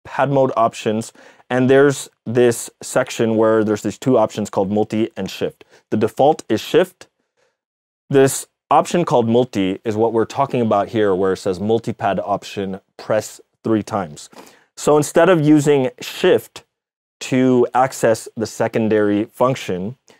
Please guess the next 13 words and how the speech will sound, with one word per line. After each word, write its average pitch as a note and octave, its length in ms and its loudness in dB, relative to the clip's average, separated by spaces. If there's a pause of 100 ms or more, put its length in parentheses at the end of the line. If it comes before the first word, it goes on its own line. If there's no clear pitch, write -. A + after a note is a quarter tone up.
(240)
you A#2+ 100 0
can A#2 160 -2
click F3 220 -2
this - 300 -2 (160)
three E3+ 180 2
times, B2 500 -6 (1700)
and C3 680 2
we A#2+ 160 0
get A#2+ 200 0
to B2 80 -4
the G#2+ 80 0
secondary G#2 600 0
function. F2 520 -8